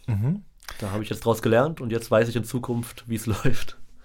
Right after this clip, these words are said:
Speaker 1: Ja, du hast ja auch direkt schon das nächste geschrieben, oder? Fünf Finger sind eine Faust.
Speaker 2: Genau, das haben wir gerade abgedreht,
Speaker 1: Aha.
Speaker 2: vor einer Woche.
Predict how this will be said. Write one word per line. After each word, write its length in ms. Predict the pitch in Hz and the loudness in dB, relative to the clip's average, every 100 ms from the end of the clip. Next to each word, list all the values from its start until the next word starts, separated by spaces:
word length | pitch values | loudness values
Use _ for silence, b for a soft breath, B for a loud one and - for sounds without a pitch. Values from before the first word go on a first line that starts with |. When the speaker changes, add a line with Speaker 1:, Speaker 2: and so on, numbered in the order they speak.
| B | B
Speaker 1:
Ja, 220 | 123 123 107 | -2 0 2
du 100 | 120 | 2
hast 120 | 120 | 2
ja 80 | 143 | 0
auch 100 | 117 | 0
direkt 320 | 123 113 - | -2 -4 -4
schon 380 | 123 113 110 85 | -2 -2 -2 -6
das 160 | 104 | -6
nächste 260 | 123 190 - | -4 -4 -6
geschrieben, 460 | 92 - 98 87 82 | -8 -8 -6 -6 -4
oder? 240 | 92 147 | -2 -2
Fünf 220 | 151 117 | -4 -8
Finger 240 | - 127 123 | -6 -6 -4
sind 140 | 113 | -4
eine 100 | 110 | -8
Faust. 560 | - - 123 80 - - B B B B B B B B B - - | -8 -6 -4 -4 -8 -14 B B B B B B B B B -20 0
Speaker 2:
Genau, 320 | 139 147 151 | 4 6 4
das 140 | 110 | 2
haben 100 | 123 | -2
wir 60 | 117 | -2
gerade 240 | 117 123 120 | 0 0 -2
abgedreht, 520 | 131 165 170 190 - - - | -6 -8 -8 -10 -12 -20 -10
Speaker 1:
Aha. 220 | 113 107 | -6 -4
Speaker 2:
vor 160 | 185 123 | -2 -2
einer 120 | 113 | -2
Woche. 300 | 107 120 170 | -2 -4 -8